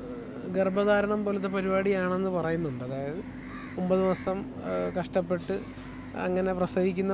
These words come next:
പോലെ തന്നെ. ഇത് ഒമ്പതല്ല, ഞങ്ങൾ രണ്ടര മൂന്ന് വർഷമായിട്ട് ഇത് പ്രസവിപ്പിക്കാൻ വേണ്ടി ശ്രമിച്ചുകൊണ്ടിരിക്കുകയാണ്. പക്ഷേ, ഏഹ്, അതിൽ കുഴപ്പമൊന്നുമില്ല. കാരണം ഓരോ പ്രാവശ്യവും അത്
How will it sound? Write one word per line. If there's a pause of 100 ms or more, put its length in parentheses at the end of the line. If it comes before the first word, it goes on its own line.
പോലെ
തന്നെ.
ഇത്
ഒമ്പതല്ല, (120)
ഞങ്ങൾ
രണ്ടര
മൂന്ന്
വർഷമായിട്ട്
ഇത്
പ്രസവിപ്പിക്കാൻ
വേണ്ടി (540)
ശ്രമിച്ചുകൊണ്ടിരിക്കുകയാണ്.
പക്ഷേ, (960)
ഏഹ്, (100)
അതിൽ
കുഴപ്പമൊന്നുമില്ല. (100)
കാരണം (120)
ഓരോ
പ്രാവശ്യവും
അത്